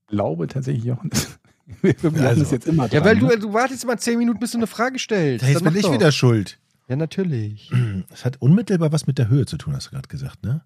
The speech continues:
Speaker 1: Nein, hab ich nicht.
Speaker 2: Was?
Speaker 1: Das ist dann ein Nein.
Speaker 2: Was?
Speaker 1: <laughs>
Speaker 2: Das ist doch Ja, zum Glück.
Speaker 1: Ich hab gesagt, es hat mittelbar mit der Höhe zu tun.
Speaker 2: Ach so.
Speaker 3: Also hat's was mit der Höhe zu tun?
Speaker 1: Mittelbar.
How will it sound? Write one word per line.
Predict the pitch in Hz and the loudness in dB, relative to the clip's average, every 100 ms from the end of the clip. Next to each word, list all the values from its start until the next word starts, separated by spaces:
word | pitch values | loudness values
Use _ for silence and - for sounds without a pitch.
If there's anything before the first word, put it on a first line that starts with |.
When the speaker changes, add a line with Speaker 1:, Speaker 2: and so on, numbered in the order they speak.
| - | -4
Speaker 1:
Nein, | 101 110 120 | 0 0 0
hab | 113 | 0
ich | - | -2
nicht. | 104 - _ _ _ _ _ _ _ _ _ _ - | -4 -6 _ _ _ _ _ _ _ _ _ _ -6
Speaker 2:
Was? | 82 | 2
Speaker 1:
Das | 135 | 2
ist | 123 | 4
dann | 113 107 | 0 2
ein | 107 | 2
Nein. | 113 123 170 - - - - - | 2 2 2 -2 -14 -20 -20 -4
Speaker 2:
Was? | 240 269 294 - - - | 2 4 4 0 -4 0
Speaker 1:
<laughs> | 196 320 - 311 - | 2 2 0 -2 -2
Speaker 2:
Das | 330 294 - | 0 0 -2
ist | 311 - | -6 -2
doch | 269 - _ - - _ - 160 - | -2 -4 _ -18 -18 _ -20 -16 -12
Ja, | 87 | -12
zum | - 82 | -8 -6
Glück. | 104 - _ 175 165 | -8 -10 _ -8 -8
Speaker 1:
Ich | - | 0
hab | 131 | 2
gesagt, | 143 165 | 4 2
es | 147 | 2
hat | 160 151 | 2 6
mittelbar | 151 214 - 151 113 107 | 6 6 6 4 6 2
mit | 104 107 | 2 0
der | 101 92 | -2 -2
Höhe | 107 101 | -2 -2
zu | 110 | -8
tun. | - 104 92 95 _ _ _ _ _ - | -8 -6 -6 -8 _ _ _ _ _ -20
Speaker 2:
Ach | 95 | -8
so. | - 78 _ _ _ _ _ _ _ _ _ _ _ _ _ _ _ | -4 -4 _ _ _ _ _ _ _ _ _ _ _ _ _ _ _
Speaker 3:
Also | 127 123 | -8 -4
hat's | - 220 - | -2 -2 0
was | 131 - | -2 -2
mit | 104 | -2
der | 104 | 0
Höhe | 113 107 | 0 -2
zu | - - | -4 -12
tun? | - 117 - _ _ _ _ _ _ _ _ _ _ - | -10 -10 -10 _ _ _ _ _ _ _ _ _ _ 0
Speaker 1:
Mittelbar. | 123 - 113 98 92 80 | 0 2 0 0 -2 -4